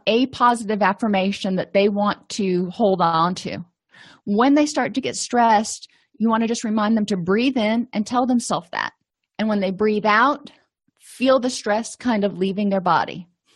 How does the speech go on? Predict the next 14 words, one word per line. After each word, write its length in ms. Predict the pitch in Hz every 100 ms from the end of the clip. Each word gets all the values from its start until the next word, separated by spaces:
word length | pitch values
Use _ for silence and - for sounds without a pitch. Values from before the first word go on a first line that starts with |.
| _ -
'cause 160 | - 190
stress 460 | - 220 226 240 -
is 180 | 196
a 60 | 196
lot 260 | 180 190 185
of 140 | -
heat 440 | - 220 208 - -
and 140 | 175 170
energy. 580 | 175 160 151 147 143 170 _ _ _ _ _ - - -
Taking 260 | - 311 285
another 280 | 269 269 285
step 300 | - 254 -
further, 480 | 269 269 196 185 - _ _ _ -
imagine 560 | 233 240 247 269 247